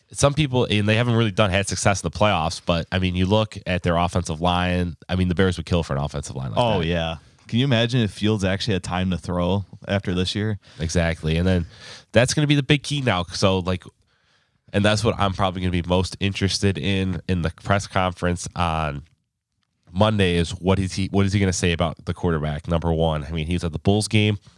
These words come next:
Speaker 1: chopping up with Zach LaVine and DeMar DeRozan and ch-, ex-, doing some jersey exchanges. But what's the, gonna be the plan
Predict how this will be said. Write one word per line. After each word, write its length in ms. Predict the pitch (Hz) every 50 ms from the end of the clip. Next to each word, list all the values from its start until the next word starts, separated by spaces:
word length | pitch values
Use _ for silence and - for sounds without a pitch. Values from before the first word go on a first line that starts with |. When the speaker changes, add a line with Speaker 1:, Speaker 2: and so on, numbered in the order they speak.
| _ _
Speaker 1:
chopping 320 | - - 98 92 90 98 92
up 160 | 92 90 85
with 100 | 90 82
Zach 240 | 85 92 92 87 -
LaVine 200 | 85 82 87 85
and 80 | 80
DeMar 280 | 80 - 80 87 82 78
DeRozan 640 | 76 73 82 95 101 104 95 95 101 98 98 98 92 - - - _ _ _ _ _ _ _ _
and 280 | - 90 90 85 82 82
ch-, 120 | - -
ex-, 160 | - 85 - -
doing 260 | - 95 90 87 80
some 180 | 78 82 80
jersey 320 | - 92 95 101 107 101 110
exchanges. 480 | 95 - - 110 107 104 101 107 98
But 180 | - 95 90 82
what's 160 | 110 117 -
the, 80 | - 127
gonna 220 | 117 135 135 127
be 140 | 113 110 107
the 100 | 101 104
plan 640 | - _ _ - 101 98 95 92 87 85 85 85 82